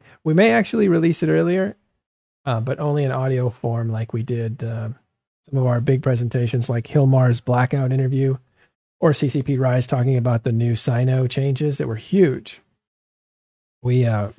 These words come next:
we sent those out at, as audio podcasts first for our fans that have always been faithful to the podcast, and then it arrived on these, uh, Twitch and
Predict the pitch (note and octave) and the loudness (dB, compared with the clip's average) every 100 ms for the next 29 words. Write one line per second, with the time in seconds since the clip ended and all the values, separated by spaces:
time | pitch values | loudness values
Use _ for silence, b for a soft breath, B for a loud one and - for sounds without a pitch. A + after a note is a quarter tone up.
0 | _ _ C#3 B2 - C#3 D3 C3+ C#3 C3 | _ _ -6 -4 0 0 2 0 2 0
1 | C3 - A#2+ - - B2 A2+ D3 D3 C#3 | -2 -2 -6 -4 -2 -2 0 2 4 4
2 | C3 C#3 C3 B2+ B2+ A#2 - - E3+ C#3 | 4 2 0 -2 -2 -2 -4 0 0 0
3 | - B2+ A#2 A2+ - C3 B2+ A#2+ A2+ G#2+ | -6 -6 -4 -4 -2 -2 -2 -2 -6 -6
4 | C#3 B2+ B2+ B2 A#2+ A2 A#2+ A#2+ B2+ B2 | -4 -2 0 -2 -2 -4 -4 -6 -6 -8
5 | C3 B2+ B2+ A#2+ A#2+ A#2+ - - D#3 C#3+ | -10 -8 -8 -8 -8 -8 -8 -4 0 2
6 | B2+ D3+ C#3 C3 - B2+ A#2 A#2+ A#2 A2 | 4 2 2 0 0 -2 -2 -2 -2 -2
7 | A2+ - - - A2 A2 A2 - B2+ B2 | -4 -8 -14 -4 -2 -2 -6 -8 -10 -10
8 | - - - - - - A2+ - A2 A2 | -10 -10 -12 -20 -12 -8 -8 -8 -8 -8